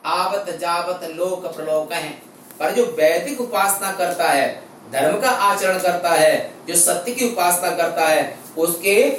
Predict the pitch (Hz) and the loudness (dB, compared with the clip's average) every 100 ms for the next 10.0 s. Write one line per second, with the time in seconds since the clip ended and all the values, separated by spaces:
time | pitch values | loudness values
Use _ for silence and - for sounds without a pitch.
0 | - 139 147 170 240 294 285 254 226 202 | -6 -8 -2 2 4 4 4 4 4 4
1 | 196 202 202 190 185 202 175 165 220 220 | 2 2 2 2 2 2 2 2 2 2
2 | 277 - - 196 214 - 165 190 202 180 | 2 4 2 2 2 2 0 2 4 6
3 | 165 - - - - 139 202 220 220 175 | 6 4 -2 -10 -8 0 0 0 -2 0
4 | - 247 - - 170 165 196 190 190 156 | 0 2 2 2 0 0 2 4 4 2
5 | - - - 269 277 - 190 202 214 208 | 0 -8 -2 0 2 2 0 0 0 2
6 | 190 180 190 160 170 - 160 196 277 277 | 2 0 -4 -4 -4 0 2 2 0 -2
7 | - - 180 269 214 185 185 190 190 139 | -10 -2 2 4 4 2 0 0 2 0
8 | - - - 175 208 226 - 247 247 277 | -4 -10 0 0 2 0 2 2 4 2
9 | - 208 202 180 180 175 - 165 165 | 2 2 4 2 0 0 -2 0 2